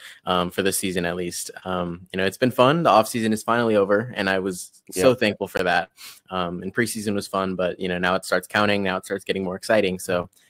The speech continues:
Speaker 1: can't wait.
Speaker 2: By the way, everybody, I, I'm not the first. I, I actually didn't have tech issues today. It was Matt.
Speaker 1: It
Speaker 2: Matt
Speaker 1: was
Speaker 2: had
Speaker 1: me.
Speaker 2: the tech issue.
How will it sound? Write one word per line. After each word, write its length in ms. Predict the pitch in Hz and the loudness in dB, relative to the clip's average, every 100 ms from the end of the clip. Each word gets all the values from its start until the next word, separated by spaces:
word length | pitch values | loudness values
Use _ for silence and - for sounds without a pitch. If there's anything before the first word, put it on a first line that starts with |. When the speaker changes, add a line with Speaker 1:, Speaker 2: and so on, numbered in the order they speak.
| _ | _
Speaker 1:
can't 140 | 104 85 | 0 2
wait. 200 | 87 - _ _ _ _ _ _ _ _ _ | 2 0 _ _ _ _ _ _ _ _ _
Speaker 2:
By 120 | 208 | 10
the 60 | |
way, 120 | 220 202 | 12 12
everybody, 340 | 165 143 135 | 10 8 6
I, 260 | - 147 - | 6 6 8
I'm 120 | 156 | 8
not 160 | 190 202 | 8 8
the 80 | - | 4
first. 360 | - 147 - - | 4 4 4 6
I, 140 | 156 | 8
I 80 | 175 | 10
actually 220 | 190 214 233 | 8 8 8
didn't 180 | 220 | 8
have 260 | 147 165 185 | 10 8 8
tech 200 | 170 170 | 2 4
issues 300 | 143 117 95 | 2 2 -4
today. 300 | 113 90 76 _ _ | -2 -2 -4 _ _
It 80 | - | 8
was 160 | 196 147 | 10 10
Matt. 400 | 131 143 - - _ - - _ | 8 6 0 -20 _ -20 -20 _
Speaker 1:
It 60 | |
Speaker 2:
Matt 180 | 139 160 | 6 8
Speaker 1:
was 60 | 185 | 8
Speaker 2:
had 120 | 147 127 | 6 6
Speaker 1:
me. 60 | |
Speaker 2:
the 40 | 104 | 4
tech 220 | 123 107 | 2 4
issue. 260 | 120 104 | 2 2